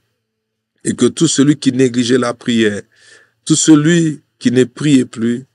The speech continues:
va par ce message décider de reprendre la vie de prière. Parce qu'avec la prière,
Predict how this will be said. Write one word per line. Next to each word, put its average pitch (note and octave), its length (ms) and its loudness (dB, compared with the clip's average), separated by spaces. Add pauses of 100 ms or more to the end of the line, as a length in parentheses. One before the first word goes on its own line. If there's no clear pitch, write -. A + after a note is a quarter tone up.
(440)
va A2+ 300 0
par - 220 -6
ce - 140 -2
message B2 800 -4 (640)
décider A#2 600 0
de A2 140 -4
reprendre G#2+ 500 -2
la G#2+ 120 -6
vie G#2 140 -10
de G#2 140 -8
prière. - 580 -6 (540)
Parce G#2 160 -4
qu'avec A2 320 -2
la G#2 160 -2
prière, A2 600 -2